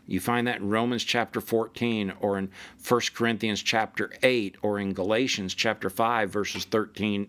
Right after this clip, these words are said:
and fourteen. And maybe one of my favorites is, if you're looking to be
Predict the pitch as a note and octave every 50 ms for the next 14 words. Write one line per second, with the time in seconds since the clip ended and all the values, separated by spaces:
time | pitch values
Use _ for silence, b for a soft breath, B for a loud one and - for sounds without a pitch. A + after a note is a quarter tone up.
0 | - - G2+ F#2 E2+ - - G#2+ G#2 G2+ - - - - - - - B B B
1 | B B B B B B B B - C#3 D#3 E3+ F#3+ A3 A#3 A3+ G#3 F#3+ E3 C#3+
2 | B2+ A2 G#2 F#2 - - A2 A2 G#2+ F#2 G2 F#2 E2+ - - G2 G2 G2+ G2 A#2
3 | A2+ - C#3 C#3 C3+ C3 D3+ F#3+ F#3+ - G#3 G#3 G#3 G3+ - B2+ A2 C3 B2 A#2
4 | A#2+ B2 -